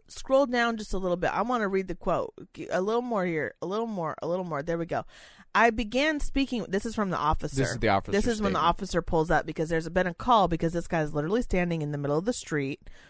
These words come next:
Speaker 1: with a thong on and a sign around his neck to the point where someone almost hit him with their car. So they called nine one one, like, "Uh, you got fucking crazy on the loose. You best get your shit under control." So the officer shows up and says, "I began speaking with him. He was very emotional and began crying,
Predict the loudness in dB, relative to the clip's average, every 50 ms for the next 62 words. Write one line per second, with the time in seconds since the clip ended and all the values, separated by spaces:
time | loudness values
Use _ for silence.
0 | -18 -2 2 2 4 4 4 0 2 6 6 8 8 8 6 4 2 0 0 0
1 | 0 -2 -2 -2 -4 -2 0 0 0 2 2 2 2 2 2 0 -2 -4 -6 -4
2 | -2 -2 -2 -4 -2 -2 -2 -2 0 0 -2 -2 -2 -4 -4 -4 -4 -4 -4 -4
3 | -4 -4 -4 -4 -4 -6 -6 -4 -4 -6 -4 -4 -6 -6 -6 -8 -8 -4 0 4
4 | 4 4 4 4 0 -4 -8 -8 -6 0 0 2 2 2 0 -2 -2 -2 -2 -2
5 | -2 -2 -2 -2 -4 -6 -4 -2 0 2 2 2 2 2 0 0 0 0 -4 -6
6 | -8 0 2 2 2 2 0 4 4 6 6 6 4 4 0 -2 -2 -4 -4 -4
7 | -6 -6 -4 -2 -2 -2 -2 -2 0 0 0 0 2 2 2 2 2 2 2 2
8 | 2 0 -2 -4 -6 -2 2 2 4 4 2 -2 -10 -18 -20 -20 -20 -20 -20 -20
9 | -20 _ -4 0 2 4 4 6 6 6 4 4 0 -2 -2 0 0 0 2 2
10 | 2 2 0 -2 -2 0 0 0 0 0 0 0 0 2 0 0 0 0 0 0
11 | -2 -6 -6 -6 -6 -6 -6 -6 -6 -6 -6 -6 -8 -8 -10 -12 -16 -20 -20 -20
12 | -20 _ -6 -4 -2 0 0 -2 -2 -2 2 4 4 6 6 4 4 2 0 0
13 | 2 2 2 2 2 0 -2 -2 -2 -2 -2 -4 -6 -6 -6 -6 -6 -6 -6 -8
14 | -10 -12 -16 -20 -16 -8 -4 -2 -2 0 0 0 -2 -4 -8 -12